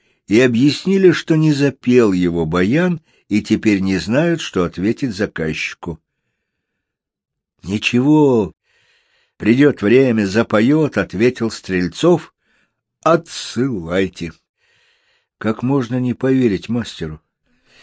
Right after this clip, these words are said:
Иной раз он может сказать вроде и несуразное, да из того потом получается диво.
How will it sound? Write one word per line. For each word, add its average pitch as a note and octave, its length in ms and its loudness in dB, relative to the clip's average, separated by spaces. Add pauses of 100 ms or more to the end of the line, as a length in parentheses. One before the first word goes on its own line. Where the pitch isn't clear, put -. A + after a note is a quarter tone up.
(440)
Иной D#3 400 4
раз D3 320 0
он G2+ 160 2
может C3+ 320 -2
сказать C#3+ 460 -4
вроде C3 340 0
и C3 100 -2
несуразное, A2 1120 -2 (880)
да F2 160 -2
из A2+ 220 2
того B2+ 300 2
потом B2+ 440 -2
получается A#2 1040 -4 (640)
диво. E2+ 720 -4